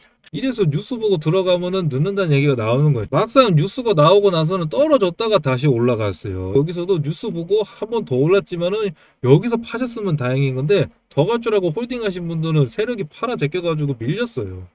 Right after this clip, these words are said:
저희는 뉴스 보고 안 들어갔지 않습니까? 뭘 보고 들어갔습니까? 세력이 사는 거 보고 들어갔습니다. 이 세력이 여기서 왜 샀겠어요? 아까 봤죠? 여기서는 뉴스에서는 말입니다. 초전도체 다 끝났다 이렇게 막 떠들어댔던데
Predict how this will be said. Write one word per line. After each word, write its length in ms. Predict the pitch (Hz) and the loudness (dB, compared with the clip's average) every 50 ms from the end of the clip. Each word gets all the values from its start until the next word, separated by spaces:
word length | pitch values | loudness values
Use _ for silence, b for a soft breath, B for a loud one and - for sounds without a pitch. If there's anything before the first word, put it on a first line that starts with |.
| _ _ _ _ _ _ _ _ | _ _ _ _ _ _ _ _
저희는 380 | - - 180 208 220 214 190 147 | -2 0 0 2 2 2 2 2
뉴스 220 | 139 160 - 214 | 0 0 -2 -4
보고 180 | 202 202 175 151 | -4 -2 0 0
안 200 | 123 113 123 156 | 0 0 2 4
들어갔지 360 | 202 208 202 175 147 143 - | 4 4 4 4 2 2 0
않습니까? 400 | 139 - - 123 117 117 170 196 208 b b b _ | -2 -2 -4 -10 -6 -2 -2 -2 -2 b b b _
뭘 280 | - 123 135 156 190 220 | 2 6 6 8 6 6
보고 200 | 220 262 233 214 | 4 0 0 2
들어갔습니까? 680 | 160 156 143 135 127 117 117 131 117 120 120 185 214 233 B B B B _ | 2 4 4 4 2 2 -2 -4 -8 -4 -4 -4 -4 -4 B B B B _
세력이 400 | - - 220 247 247 247 226 220 | -2 0 2 2 2 0 -2 -2
사는 280 | - 247 254 262 269 | -2 -2 -2 -2 -2
거 100 | 254 233 | -4 -4
보고 240 | 185 165 165 147 139 | -4 -2 0 2 2
들어갔습니다. 640 | - 131 123 131 127 127 117 - 117 110 101 104 98 b b b b - | 2 2 2 2 2 0 0 -2 -6 -8 -8 -8 -8 b b b b -14
이 100 | 190 214 | -6 -2
세력이 400 | - 285 277 277 277 254 220 202 | 2 2 4 4 2 0 2 2
여기서 280 | 160 180 208 240 226 156 | 2 2 2 0 0 0
왜 140 | 123 143 | 2 2
샀겠어요? 400 | 170 226 240 233 208 165 - 127 | 2 0 -2 -2 -2 -2 -2 -2
아까 200 | 147 156 - 220 170 151 - _ | -4 -2 0 -2 -2 -2 -6 _
봤죠? 400 | - 151 - - - 233 175 117 b b b b b b b - | -6 -6 -6 -2 0 2 2 2 b b b b b b b -4
여기서는 560 | 185 247 247 269 254 254 247 233 220 208 151 - | -4 -2 -2 -2 -2 -2 0 0 0 0 0 -2
뉴스에서는 800 | 151 151 - - - - 277 262 226 208 196 196 185 180 165 | -4 -6 -8 -8 -6 -2 2 4 4 4 4 2 0 0 0
말입니다. 600 | 139 131 131 139 139 139 135 156 190 185 131 101 - B B B B B B _ _ - | 0 0 0 0 0 0 0 2 2 2 0 0 -4 B B B B B B _ _ -14
초전도체 500 | - - 262 277 294 269 262 240 233 190 | -12 -6 -4 -2 -2 -2 -2 -2 -2 -2
다 180 | 147 139 151 | 0 0 -2
끝났다 420 | 156 - 247 247 247 233 240 226 170 | -2 -2 -4 -2 -2 -2 0 0 0
이렇게 560 | 143 147 147 170 208 233 277 277 - - 202 | 0 0 -2 -6 -6 -6 -6 -4 -2 -2 0
막 240 | 160 160 147 151 _ | 0 0 -2 -4 _
떠들어댔던데 1080 | - 214 226 233 240 226 202 151 143 135 - 165 156 143 127 117 117 127 143 139 104 | -6 -6 -6 -4 -2 -2 0 0 0 0 0 -2 -2 0 0 0 0 2 0 0 0